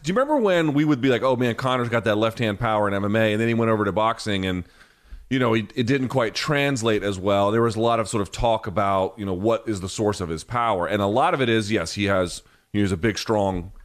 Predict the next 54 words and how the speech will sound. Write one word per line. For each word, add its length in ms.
one 160
fifty-fiver 500
at 60
this 120
point 220
anyway, 360
but, 180
you 60
know, 40
it 40
was 80
a 40
big, 160
strong 320
one 100
forty-fiver 480
for 200
a, 60
a 280
lot 260
of 80
it. 120
But 100
the 60
other 100
part 220
was 200
just 160
the 160
accuracy 540
of 120
it, 100
the 80
timing 520
of 100
it, 80
the 80
placement 560
of 160
it, 140
right? 200
There 100
was 140
just 260
so 300
many 240
other 200
parts 420
where 360
he 120
would, 280
when 140
he 220
would 300